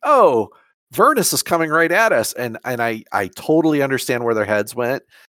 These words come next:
They're like, "Vernus is now behind the melee.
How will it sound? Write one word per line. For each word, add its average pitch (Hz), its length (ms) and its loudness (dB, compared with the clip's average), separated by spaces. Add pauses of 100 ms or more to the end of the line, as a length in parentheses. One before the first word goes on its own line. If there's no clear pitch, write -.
They're 117 160 4
like, 104 440 0
"Vernus 151 440 2
is 139 120 -2
now 135 280 -4 (100)
behind 139 720 0
the 110 160 -2
melee. 104 680 -4